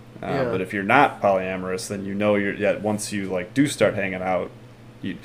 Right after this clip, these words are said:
Speaker 1: with the friends, you're not like, "All right, now, like, yeah, we're friends," and, but they're, you're still going off and meeting other friends too, and
Speaker 2: Yeah.
Speaker 1: uh, what's your, what's your friend limit? How many dad friends do you need? <laughs> It's just one, or you want a
Speaker 2: I have
Speaker 1: couple?
Speaker 2: no idea.
Speaker 1: <laughs>
Speaker 2: I mean,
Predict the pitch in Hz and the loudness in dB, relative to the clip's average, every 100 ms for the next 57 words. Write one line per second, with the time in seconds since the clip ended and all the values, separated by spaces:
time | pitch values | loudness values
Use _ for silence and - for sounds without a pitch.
0 | - - 117 117 - 151 170 131 113 113 | -18 -6 -2 -2 4 10 10 10 6 6
1 | 110 95 98 92 90 113 147 151 - 107 | 6 6 4 2 8 12 12 12 8 6
2 | 113 113 110 104 104 127 113 101 113 127 | 8 8 8 6 4 4 6 6 6 4
3 | - 123 139 147 147 120 107 104 107 104 | 6 6 6 2 0 0 0 0 0 2
4 | 117 113 110 113 127 113 110 110 110 104 | 2 2 0 2 4 6 8 6 4 2
5 | 110 98 131 117 107 95 95 - 139 117 | 0 4 6 6 0 -4 -6 0 2 4
6 | 104 98 95 95 110 139 131 123 - - | 2 0 -4 -6 -4 -4 -2 -4 -10 -20
7 | - - 113 123 - 127 107 123 - 110 | 0 4 6 6 6 4 6 4 2 6
8 | 131 135 101 92 87 117 131 117 110 131 | 8 8 6 0 0 2 2 8 10 10
9 | - 98 95 101 110 104 123 95 110 - | 8 -2 -2 -2 0 2 2 2 0 -2
10 | 170 - 113 - 123 - - 113 117 117 | -8 -4 -4 2 2 2 -4 0 10 10
11 | 156 175 - 113 139 135 131 170 - 101 | 10 4 -2 2 6 6 10 8 10 4
12 | 147 165 208 - 123 160 185 - - 165 | 4 2 2 2 -2 -6 -14 -12 2 4
13 | 117 123 143 131 127 | 4 4 2 2 -4